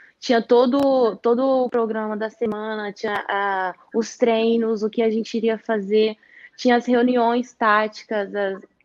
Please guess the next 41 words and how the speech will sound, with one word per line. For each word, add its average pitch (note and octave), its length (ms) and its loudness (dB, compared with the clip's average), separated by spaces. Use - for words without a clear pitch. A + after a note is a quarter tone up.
as G#3+ 140 -6
reuniões A3 600 -2
pra, G#3+ 400 0
com A#3+ 160 2
os A#3 100 -2
setores, A3+ 640 0
tanto A3+ 240 -6
defensivo A3 680 -4
como A3+ 600 2
o, G#3+ 560 6
o A3 100 6
ofensivo. A3+ 800 -4
Isso C4+ 320 2
foi A#3+ 460 2
bem A#3 260 2
legal, B3 400 4
porque A#3+ 640 -2
a A3 120 -2
gente A#3+ 340 -8
tava A#3+ 460 -4
sempre C4+ 400 -4
juntos, C4 580 -8
então B3+ 260 2
as C4+ 140 -2
coisas, C4 520 0
é, A3+ 520 -2
eles A#3+ 220 0
fizeram B3+ 360 2
um B3+ 40 0
bom C4+ 180 0
trabalho, A3+ 520 2
assim, A3+ 260 -10
para A3+ 160 -12
as G#3+ 100 -20
coisas G#3+ 220 -10
acontecerem G#3+ 680 -8
nessa A3+ 320 -2
nossa A#3 340 -2
volta. G#3 500 -2
Foi A3+ 300 -4
um, A3 160 -4